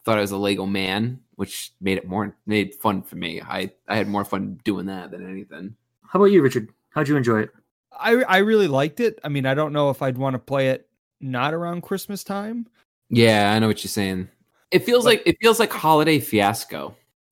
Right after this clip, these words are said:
Speaker 2: Yeah, that's a good comparison. Uh, but back to Butt, uh, Santa Butt, not Butt Santa. That's a whole different game we'll play some other day.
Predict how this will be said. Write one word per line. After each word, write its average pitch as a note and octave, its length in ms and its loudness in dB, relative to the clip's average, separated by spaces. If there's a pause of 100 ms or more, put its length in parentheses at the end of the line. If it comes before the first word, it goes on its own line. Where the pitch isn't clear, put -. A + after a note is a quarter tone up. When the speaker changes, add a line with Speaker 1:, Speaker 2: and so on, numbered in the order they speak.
Speaker 2:
Yeah, A2+ 460 2 (360)
that's C#3 140 -8
a C3+ 60 4
good C3 140 6
comparison. A#2+ 520 -2 (420)
Uh, A2+ 160 4
but C3 300 0
back F#3 160 6
to G#3 60 6
Butt, C#3+ 280 2 (140)
uh, B2 140 2
Santa C3 260 2
Butt, G#2+ 360 0
not C#3 180 0
Butt B2+ 160 2
Santa. G2+ 260 -4
That's A#2 140 0
a A2 40 0
whole C3 120 6
different C3 280 2
game G#2+ 120 0
we'll G2+ 100 -2
play G#2+ 160 -2
some A#2 180 0
other C3 140 6
day. A2 380 -2